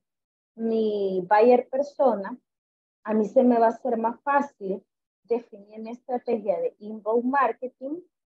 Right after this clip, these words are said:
y de esa manera hacer llegar a mi cliente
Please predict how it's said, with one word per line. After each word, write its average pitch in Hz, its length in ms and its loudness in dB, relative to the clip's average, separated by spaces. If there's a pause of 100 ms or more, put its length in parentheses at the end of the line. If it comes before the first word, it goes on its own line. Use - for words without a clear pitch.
(420)
y 254 160 6
de 226 140 6
esa 254 200 -4
manera 247 520 4
hacer 208 540 -2
llegar 226 520 4 (380)
a 185 180 -2
mi 247 240 -2
cliente 311 720 0